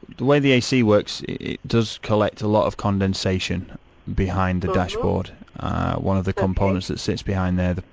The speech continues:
Speaker 1: the, the part that actually allows the air to get cold,
Speaker 2: Mm-hmm.
Speaker 1: called the evaporator, and that, that collects condensation on it. You'll see sometimes water dripping out underneath the car if the engine's running and the A C is on.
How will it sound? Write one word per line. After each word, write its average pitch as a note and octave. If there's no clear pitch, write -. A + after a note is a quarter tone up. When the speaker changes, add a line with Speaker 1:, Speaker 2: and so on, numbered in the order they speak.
Speaker 1:
the, -
the -
part F#2
that D2
actually F#2
allows G2
the G2+
air G2+
to -
get -
cold, G2
Speaker 2:
Mm-hmm. G3+
Speaker 1:
called G#2
the G2
evaporator, G2
and F#2+
that, -
that -
collects G#2+
condensation F#2+
on F2+
it. F2
You'll G#2
see A2
sometimes F#2+
water G2
dripping G2+
out G2
underneath F#2+
the G2
car G2
if F2+
the G2
engine's F#2
running F#2
and F2+
the F#2
A F2+
C F#2+
is F2+
on. F2+